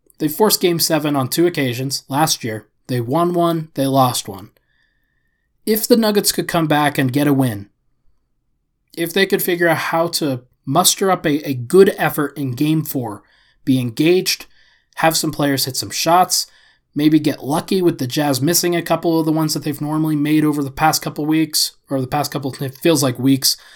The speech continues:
Um, the Jazz shot forty-eight percent from three tonight. They shot forty-five percent last game. They shot <laughs> a high perf-, they, they only shot thirty-four percent in game one.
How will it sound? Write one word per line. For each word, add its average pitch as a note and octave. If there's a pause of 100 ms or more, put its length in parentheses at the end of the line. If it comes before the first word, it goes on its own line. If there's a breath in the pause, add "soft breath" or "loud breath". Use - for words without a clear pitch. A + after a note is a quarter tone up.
(260 loud breath)
Um, C3 (420)
the D#3
Jazz G#3+
shot - (100)
forty-eight E3+
percent D3+
from C3+
three C3+
tonight. G2+ (1400)
They C3
shot C#3
forty-five C#3+
percent E3 (800)
last B3
game. - (420)
They D3
shot C3+ (140)
<laughs> -
a C#3+ (520)
high E3
perf-, E3
they, C#3+
they D#3
only F#3+
shot F#3
thirty-four E3+
percent C#3+
in C3
game A#2+
one. D#2+